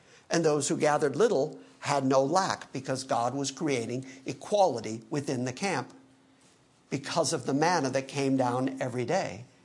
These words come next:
as he fed all his people. The sons of Israel did so,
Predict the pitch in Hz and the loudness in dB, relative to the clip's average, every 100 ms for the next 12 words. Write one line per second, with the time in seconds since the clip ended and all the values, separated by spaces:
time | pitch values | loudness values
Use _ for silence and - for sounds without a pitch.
0 | - 123 127 - 160 262 254 120 113 120 | -8 -6 -4 -4 -6 -2 2 2 2 0
1 | 135 - 214 - - - _ _ _ _ | -6 -6 -8 -8 -12 -16 _ _ _ _
2 | _ _ _ _ _ _ _ - - 175 | _ _ _ _ _ _ _ -20 -2 2
3 | 175 165 175 180 175 160 139 175 214 196 | 4 4 2 2 0 0 2 4 2 0
4 | 180 311 359 - - 85 - | -2 -2 0 -2 0 -2 -4